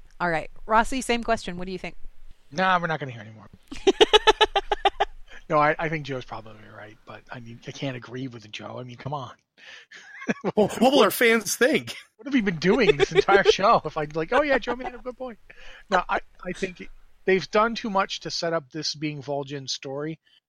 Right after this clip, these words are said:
Speaker 2: for it to be dropped. I don't know if it will lead into the next expansion or not, but I definitely think we're gonna find out. At least, at least somebody, a, a suspect will be named.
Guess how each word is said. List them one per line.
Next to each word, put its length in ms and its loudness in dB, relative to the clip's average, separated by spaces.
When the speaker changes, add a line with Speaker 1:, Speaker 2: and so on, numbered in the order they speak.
Speaker 2:
for 260 -2
it 100 -12
to 80 -18
be 100 -6
dropped. 480 -6
I 120 2
don't 160 0
know 140 4
if 100 -2
it 60 -14
will 100 -8
lead 100 -4
into 160 -8
the 60 -8
next 200 -8
expansion 480 -6
or 80 -2
not, 260 0
but 100 2
I 60 4
definitely 400 -2
think 220 -8
we're 80 -10
gonna 180 -8
find 300 -10
out. 240 -12
At 140 -12
least, 360 -8
at 80 -4
least 280 2
somebody, 340 2
a, 200 0
a 40 0
suspect 480 2
will 80 0
be 160 -4
named. 480 -8